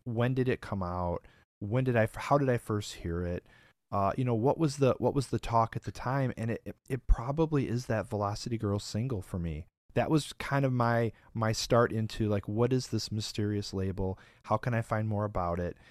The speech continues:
And obviously there's been so many great releases <laughs> after. I mean, Glenn's stuff, I, I,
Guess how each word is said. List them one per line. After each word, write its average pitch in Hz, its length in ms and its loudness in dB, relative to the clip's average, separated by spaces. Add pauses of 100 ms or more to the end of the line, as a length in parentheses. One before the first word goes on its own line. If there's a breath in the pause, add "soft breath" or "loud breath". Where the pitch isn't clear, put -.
(340 soft breath)
And 113 400 -2 (260)
obviously 139 380 6
there's 120 160 2
been 113 160 0
so 117 260 0
many 113 200 0
great 104 180 0
releases 101 640 -2
<laughs> - 40 -12
after. 98 540 0 (280 loud breath)
I 113 40 -2
mean, 113 180 0
Glenn's 113 340 0
stuff, 98 280 0
I, 101 100 -4
I, 98 180 -2